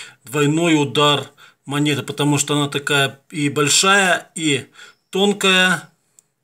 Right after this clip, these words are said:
Два раза просто шлёпнули её. Э, хрестовичок, ребятки, смотрите, какой хрестовичок, пять копеек, тысяча семьсот двадцать седьмой год. Состояние тоже отличное, хорошее, патинка, всё как надо.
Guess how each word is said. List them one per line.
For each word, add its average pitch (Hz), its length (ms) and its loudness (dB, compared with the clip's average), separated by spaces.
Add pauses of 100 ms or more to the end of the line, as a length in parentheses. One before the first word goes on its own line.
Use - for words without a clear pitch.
(1000)
Два 147 240 -2
раза 143 320 2
просто 139 420 -2
шлёпнули 135 720 -2
её. 113 420 -6 (960)
Э, 127 320 -6
хрестовичок, 160 840 0
ребятки, 113 420 -12
смотрите, 131 300 -8
какой 123 140 -14
хрестовичок, 135 760 -4
пять 135 220 -4
копеек, 160 520 -4
тысяча 156 540 -4
семьсот 131 500 -6
двадцать 143 360 -4
седьмой 135 340 -4
год. 123 240 -10
Состояние 131 540 -6
тоже 120 260 -10
отличное, 135 520 -4
хорошее, 127 600 -6 (640)
патинка, 139 520 -6
всё - 280 -2
как 139 200 -8
надо. 143 420 0